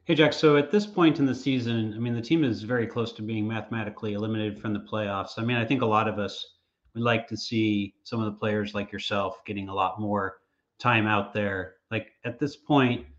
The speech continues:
you know, wh-, how, how is, how is the group that is, you know, not starting in the games? How are you guys keeping yourself kind of focused for these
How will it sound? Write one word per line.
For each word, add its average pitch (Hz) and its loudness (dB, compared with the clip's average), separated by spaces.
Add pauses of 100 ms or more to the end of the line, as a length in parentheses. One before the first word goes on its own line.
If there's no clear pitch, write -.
(440)
you 127 2
know, 120 4
wh-, - -6
how, 196 6
how 160 4
is, 143 4
how 147 2
is 135 4
the 135 -2
group 127 0 (440)
that 120 -2
is, 117 -2
you 123 -4
know, 110 -2
not 113 -2
starting 113 2
in 107 0
the 107 -2
games? 107 -2 (140)
How 139 0
are 143 8
you 135 2
guys 117 2
keeping 127 -2
yourself 107 -4
kind 110 -6
of 104 -8
focused 110 -6
for 107 -6
these 101 -6